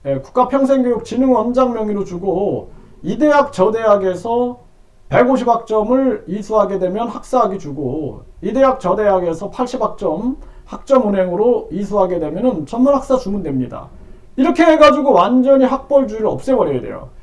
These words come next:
이거는 그냥 국민들이 더 이상 안 된다. 이렇게 하면은 대한민국은 노벨상도 안 나온다. 한 사람이 노벨상을 받기 위해서는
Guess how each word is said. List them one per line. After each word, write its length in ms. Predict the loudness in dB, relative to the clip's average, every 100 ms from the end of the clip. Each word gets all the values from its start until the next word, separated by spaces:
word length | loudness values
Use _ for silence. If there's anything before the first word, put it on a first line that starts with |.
| -20 -20 -4
이거는 440 | 2 4 4 4
그냥 520 | 2 4 4 4 0
국민들이 1080 | -4 -2 0 0 0 0 -2 -2 -2 -2 -4 -10 -20 -20 -10
더 200 | 2 4
이상 240 | 6 6 4
안 140 | 0
된다. 520 | -4 -4 -4 -2 -4 -4
이렇게 240 | -2 2
하면은 460 | 4 4 2 0 0
대한민국은 680 | 0 0 0 -4 -6 -4 0
노벨상도 580 | 2 2 0 -4 -2
안 140 | -2 -2
나온다. 560 | -4 -4 -4 -4 -4 -10 -20 -18
한 220 | -4 0
사람이 420 | 4 4 4 2
노벨상을 600 | 2 2 2 2 -2 -4
받기 320 | -4 -6 -4 -6
위해서는 760 | -4 -6 -8 -8 -8 -8 -10